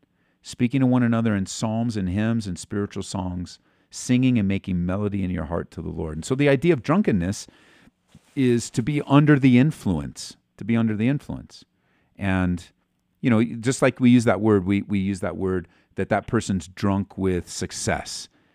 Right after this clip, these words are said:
or they're drunk with wanting money, uh, to, to get rich. And they, the, the idea is to be under the influence, just like in verse, in the begin-, in the second half of verse eighteen, to be filled with the Spirit, to be controlled by the Spirit.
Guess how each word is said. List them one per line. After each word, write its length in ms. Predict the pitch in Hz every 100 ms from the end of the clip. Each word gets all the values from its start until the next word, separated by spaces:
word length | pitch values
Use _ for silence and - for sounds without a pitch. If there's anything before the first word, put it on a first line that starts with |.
| _ _
or 400 | - 85 82 87 - -
they're 280 | 95 85 - -
drunk 440 | 113 104 104 -
with 460 | 95 101 95 92 -
wanting 480 | 87 92 95 90
money, 460 | 87 98 87 71 71 _ _ _ -
uh, 200 | 80 78 76
to, 160 | - 76
to 180 | -
get 180 | 80 101
rich. 400 | 80 98 78 -
And 120 | 95
they, 120 | 104 - - _
the, 140 | 107 -
the 220 | 117 98
idea 380 | 117 104 156 127
is 120 | -
to 100 | 101
be 160 | 107 - -
under 340 | 123 135 139 131
the 180 | 120 113
influence, 520 | 120 - 78 67 -
just 220 | 98 -
like 240 | 107 - _ _ -
in 260 | 101 95
verse, 300 | 87 101 98
in 160 | - 95
the 80 | 85
begin-, 280 | 98 101 -
in 140 | 95
the 160 | 92 87
second 320 | - 107 98
half 220 | 110 -
of 100 | 90
verse 240 | 87 82
eighteen, 380 | 80 78 - 82
to 120 | -
be 160 | 85 95
filled 760 | - - - 139 143 143 139 131
with 340 | 110 113 113
the 80 | 107
Spirit, 560 | - - 101 87 76 _ _ _ _
to 80 | 98
be 160 | 85 107
controlled 920 | - 98 - - - 117 113 117 104
by 200 | 87 92
the 100 | 90
Spirit. 540 | - - 80 73 -